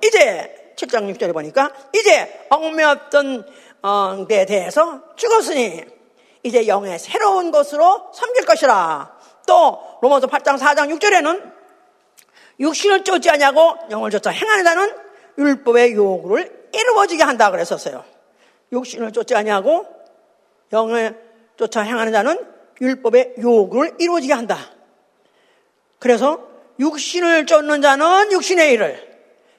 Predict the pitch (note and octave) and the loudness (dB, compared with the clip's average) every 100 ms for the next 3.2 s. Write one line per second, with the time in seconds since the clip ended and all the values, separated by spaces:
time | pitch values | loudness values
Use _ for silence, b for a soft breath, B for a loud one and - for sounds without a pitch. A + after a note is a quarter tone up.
0 | _ A#3+ D#4 E4+ E4 D#4+ D#4 D4+ C#4+ C#4+ | _ 0 2 2 0 0 -2 -2 0 2
1 | C#4+ E4 G4 G#4+ F#4 E4 D4 C4 F3+ - | 2 4 4 4 2 2 2 2 0 -6
2 | - - _ _ _ C4+ C4+ - G#4 - | -18 -20 _ _ _ -6 -4 -4 -2 -4
3 | - | -8